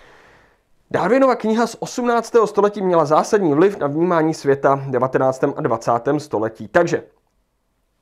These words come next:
to je úvod, to jsou úvodní zásadní informace o Darwinovi. Vím, že bych to měl podle mě hledat v té jedničce, <laughs> doufám, že to tam je. Eh, dne osmnáct set padesát devět vydal tehdy padesátiletý, jasně to tam mám,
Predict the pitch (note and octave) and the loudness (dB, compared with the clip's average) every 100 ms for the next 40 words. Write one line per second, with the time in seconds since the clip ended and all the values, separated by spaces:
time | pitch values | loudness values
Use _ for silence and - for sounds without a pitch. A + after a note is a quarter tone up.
0 | _ E3+ F3 F3 F3+ E3 C3+ - C#3+ E3+ | _ 4 4 0 -2 0 0 -2 -4 -2
1 | F3 F#3+ G3+ F#3+ F3 E3+ E3+ F#3 E3+ E3+ | 0 0 0 0 0 0 0 -2 0 -2
2 | E3+ D#3+ D#3 D#3+ D#3 D3+ - - A#2+ C#3+ | -2 -4 0 2 2 0 -4 -6 -2 -2
3 | F#3 G3 G3 D#3 E3 E3 D#3+ D#3+ E3 D#3+ | 0 0 -2 0 -2 -2 -6 -4 0 0
4 | D#3 D3+ D#3 D#3 D#3 D#3 - C3+ G#2+ C3+ | 0 0 0 0 0 0 -2 -6 -2 -2
5 | C#3+ - D#3 F3+ - - C#3 C#3+ D3+ D3 | -2 -4 -4 -4 -4 -8 -6 -6 -4 -4
6 | B2 C3+ - - - _ _ - C#3 C#3 | -4 -8 -10 -20 -20 _ _ -2 2 2
7 | D3+ E3 E3+ C#3 - E3+ D#3+ F3 - D#3+ | 2 2 0 -4 -2 0 2 0 0 0
8 | E3 D#3+ B2 C3+ F#3 F#3+ E3+ D#3 D#3+ D#3+ | 0 -2 -2 0 0 0 -2 2 2 2
9 | D#3+ D3 D#3 - C#3+ C#3 C#3+ D3 D3 C#3+ | -2 -6 -4 -2 -2 0 -2 0 -2 0
10 | B2+ B2+ D3 D#3 D#3 A#2+ B2 D#3 | -6 -6 -4 -4 -2 -2 0 0